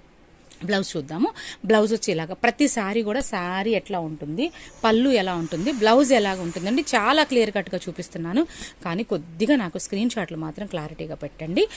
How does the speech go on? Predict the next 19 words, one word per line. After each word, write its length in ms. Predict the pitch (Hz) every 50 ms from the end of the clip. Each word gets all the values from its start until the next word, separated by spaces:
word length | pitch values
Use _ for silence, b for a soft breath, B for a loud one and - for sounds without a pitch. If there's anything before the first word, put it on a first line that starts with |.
| B B B B
ఇదైతే 340 | 233 233 226 233 233 233 247
మాత్రం 320 | 220 202 185 175 - 294 311
పింక్ 300 | - - 208 185 - 170
కలర్ 240 | - 165 156 156
అండి, 200 | 160 165 202 285
మా 280 | 330 277 196 185 190 180
రాణి 240 | 185 190 190 214 220
పింక్ 280 | - 208 190 190 185
కలర్కి 400 | - 180 180 180 190 - 349 392
అసలు 320 | - - 185 - 226 208 185
మల్టీలో 600 | 175 170 165 165 185 220 240 - 311 285 269 311
పళ్ళు 320 | - - 202 190 190 190
ఇచ్చాడండి, 460 | 190 180 - - 185 170 165 160 165
మీనాకారీలో 640 | 165 165 170 180 196 190 - 185 175 170 180 214 226
మల్టీ 340 | 196 175 160 165 170 - 226
పళ్ళు 280 | - - 170 165 175 202
సూపర్గా 560 | - - 190 175 - - - 226 240 240 220
ఉంది, 120 | 180 160
అసలుకి 400 | 151 147 - 151 147 156 233 320